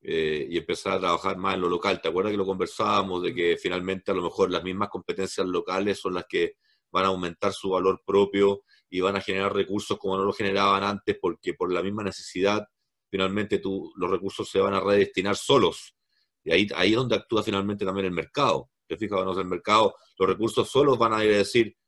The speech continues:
bueno, ¿dónde, dónde está la proyección de todo esto? ¿E-, es viable uno seguir pe-, pensando en proyectos como los Super Rugby que veníamos los últimos años? No, bueno, habrá que redestinar entonces parte de esos presupuestos, eh, a escala, pero, pero van a empezar a potenciarse cosas locales. Entonces,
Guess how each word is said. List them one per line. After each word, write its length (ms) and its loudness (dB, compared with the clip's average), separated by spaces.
bueno, 220 2
¿dónde, 340 2
dónde 260 2
está 220 0
la 120 2
proyección 500 4
de 80 4
todo 220 4
esto? 340 0
¿E-, 260 0
es 80 2
viable 440 4
uno 160 0
seguir 440 2
pe-, 220 -2
pensando 480 0
en 80 -6
proyectos 320 2
como 180 -2
los 140 0
Super 240 0
Rugby 380 -2
que 120 4
veníamos 360 0
los 80 4
últimos 440 0
años? 280 -2
No, 240 2
bueno, 180 4
habrá 220 4
que 100 2
redestinar 500 2
entonces 480 -2
parte 200 0
de 60 -6
esos 120 -12
presupuestos, 600 0
eh, 300 -6
a 80 2
escala, 480 0
pero, 260 2
pero 220 4
van 140 0
a 40 0
empezar 240 -4
a 80 2
potenciarse 520 0
cosas 260 -2
locales. 360 2
Entonces, 320 0